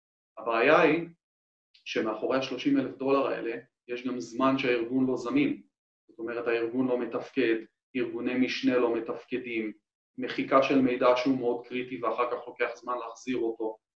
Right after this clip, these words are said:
הם, הרבה מאוד דברים לארגונים שנמצאים היום ב-, בעולם האינטרנט, חוסר זמינות של אתר מסוים, או מידע מסוים באתר מסוים, המשמעות היא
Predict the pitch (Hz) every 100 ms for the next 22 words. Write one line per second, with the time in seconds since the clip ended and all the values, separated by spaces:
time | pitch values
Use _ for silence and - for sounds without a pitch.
0 | _ _ 123 123 - 131 - 160 170 156
1 | - 127 143 131 123 117 123 147 165 156
2 | 127 - 123 143 139 135 123 117 110 107
3 | 107 113 120 131 120 135 156 151 165 170
4 | - _ _ _ - 143 - 147 135 120
5 | 127 147 151 - 113 - 135 143 139 135
6 | - 113 120 151 220 - - _ 113 117
7 | 113 127 139 139 - 135 135 113 - 135
8 | 170 165 185 202 - - - - 147 170
9 | 208 214